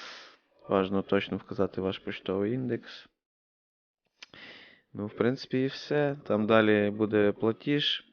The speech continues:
Можна зареєструватися на платіжній системі Alipay.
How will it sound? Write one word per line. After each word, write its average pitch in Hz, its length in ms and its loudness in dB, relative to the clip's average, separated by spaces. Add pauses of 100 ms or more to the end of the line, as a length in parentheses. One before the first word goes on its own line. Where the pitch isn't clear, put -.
Можна 104 260 -2
зареєструватися 101 720 0
на 98 60 -8
платіжній 101 360 -4
системі 101 460 -2
Alipay. 120 580 0